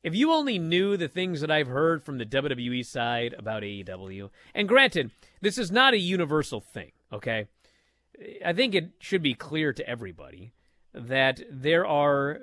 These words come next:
people working for W W E that are, in fact, big fans of A E W and the A E W wrestlers, the television show, et cetera. There are others that it's, it's big-time Kool-Aid City.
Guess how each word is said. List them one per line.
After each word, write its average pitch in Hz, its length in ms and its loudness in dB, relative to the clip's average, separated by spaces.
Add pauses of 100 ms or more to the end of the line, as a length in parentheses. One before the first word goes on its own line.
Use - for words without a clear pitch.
(160)
people 151 360 -4
working 131 320 -4
for 123 140 -8
W 127 260 -2
W 104 220 -8
E 92 240 -12
that 135 180 -6 (100)
are, 147 200 2
in 151 80 -4
fact, 131 440 -8
big 131 220 -4
fans 104 640 -6 (580)
of 123 380 0
A 143 100 -6
E 151 180 2
W 185 600 2
and 127 180 -8
the 127 120 -4
A 120 60 0
E 113 80 -4
W 101 340 -8
wrestlers, 170 760 -2 (460)
the - 80 -20
television 160 440 -2
show, 127 240 -4
et 104 100 -10
cetera. 82 360 -16 (540)
There 190 240 4
are 226 40 6
others 226 580 4
that 131 420 2 (100)
it's, 156 480 -6
it's - 420 -8 (240)
big-time 196 520 2
Kool-Aid 165 480 2
City. 85 420 -10